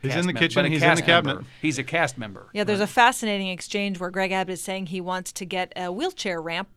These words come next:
Speaker 3: put on the south steps. You know, he thinks it's too hard for the public to get in, and Carney basically advises him not to do that because he thinks it'll look self-serving, which was really, uh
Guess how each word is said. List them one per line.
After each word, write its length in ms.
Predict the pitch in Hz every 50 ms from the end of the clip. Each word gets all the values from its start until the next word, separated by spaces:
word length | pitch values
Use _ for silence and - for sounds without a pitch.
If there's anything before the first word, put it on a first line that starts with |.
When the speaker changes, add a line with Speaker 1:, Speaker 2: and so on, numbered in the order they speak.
| -
Speaker 3:
put 160 | - 202 202 -
on 240 | - 185 185 180 165
the 160 | 160 156 151 151
south 360 | - - 196 180 185 180 -
steps. 500 | - - - 254 262 262 - - - -
You 60 | 190 170
know, 60 | 156
he 60 | 160
thinks 220 | 165 190 180 - -
it's 100 | 160 -
too 160 | - 214 202
hard 240 | 185 185 180 180 165
for 120 | - 185
the 60 | 165 -
public 280 | - 185 185 190 165
to 80 | - 165
get 160 | 160 180 165
in, 260 | 214 240 247 240 233 -
and 360 | - 180 180 175 175 180 - - _
Carney 320 | - 202 208 208 202 196
basically 420 | 180 175 180 185 - 185 - 180 165
advises 460 | 156 165 170 175 196 180 180 175 160
him 140 | 180 170 170
not 220 | 185 190 214 -
to 80 | - 185
do 120 | 202 196
that 160 | 196 190 165 -
because 220 | 160 - 185 165
he 60 | 170 160
thinks 240 | - 190 180 165
it'll 220 | 180 160 156 147 143
look 180 | 160 202 - -
self-serving, 800 | - - 180 175 175 - - - 180 190 190 - - - - - _ _ _ _ _ _
which 160 | - - -
was 120 | - - 180
really, 400 | 175 196 185 131 147 - 156 151
uh 120 | - -